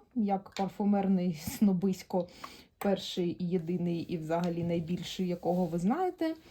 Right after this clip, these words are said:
не люблю дешеві аромати. Ну, не люблю я дешеві парфумки, і мені дійсно буде аромат пахнути краще, якщо він коштує дорого. Ось така я, е, передвзята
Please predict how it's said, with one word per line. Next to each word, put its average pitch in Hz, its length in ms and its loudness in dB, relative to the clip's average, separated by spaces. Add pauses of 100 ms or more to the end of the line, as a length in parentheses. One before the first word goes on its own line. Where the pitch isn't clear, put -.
(440)
не 220 440 6
люблю 240 460 6
дешеві 175 720 0
аромати. 151 600 0
Ну, 294 120 -2
не 294 140 2
люблю 226 280 4
я 185 140 2
дешеві 233 420 0
парфумки, 190 560 0
і 202 120 2
мені 214 240 6
дійсно 202 400 2
буде 180 300 -2
аромат 180 500 0
пахнути 175 420 -4
краще, 269 600 0
якщо 180 440 -4
він 196 220 4
коштує 185 640 -2 (920)
дорого. 180 640 2
Ось 339 260 0
така 220 340 0
я, 196 240 4 (840)
е, 262 180 8
передвзята 262 880 8